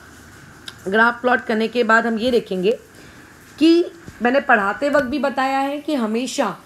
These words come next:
जब आप वेपर प्रेशर वर्सेस temperature का graph plot करो, चाहे elevation in boiling point के लिए plot करो, चाहे depression के लिए plot,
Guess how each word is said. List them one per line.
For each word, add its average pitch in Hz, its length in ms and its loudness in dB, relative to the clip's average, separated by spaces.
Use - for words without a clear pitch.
जब 233 300 0
आप 277 180 0
वेपर 208 300 0
प्रेशर 302 640 0
वर्सेस 220 460 -4
temperature 220 520 -4
का 285 180 0
graph 226 440 -2
plot 277 340 0
करो, 190 180 -6
चाहे 247 280 2
elevation 196 500 -2
in 294 160 0
boiling 277 360 -2
point 277 240 -4
के 285 100 -4
लिए 285 100 -2
plot 277 260 -2
करो, 294 260 2
चाहे 269 260 -2
depression 254 560 -2
के 294 100 0
लिए 285 140 0
plot, 202 260 -2